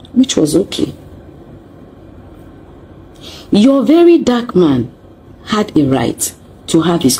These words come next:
own opinion. But what was the insult all about? So a young boy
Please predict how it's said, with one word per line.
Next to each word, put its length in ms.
own 280
opinion. 640
But 240
what 560
was 300
the 200
insult 760
all 280
about? 840
So 340
a 60
young 540
boy 360